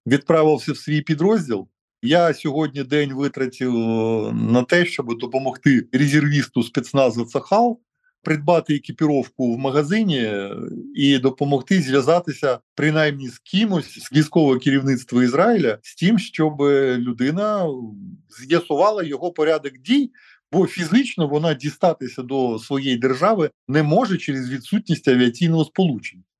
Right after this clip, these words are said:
Тобто сказати, що в Ізраїлі все ідеально, ні, не ідеально.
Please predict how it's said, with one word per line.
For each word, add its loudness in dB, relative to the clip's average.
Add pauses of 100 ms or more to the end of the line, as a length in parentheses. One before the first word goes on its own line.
(540)
Тобто 2
сказати, 0
що -4
в -6
Ізраїлі 0
все -8
ідеально, 0
ні, 0 (120)
не -6
ідеально. -4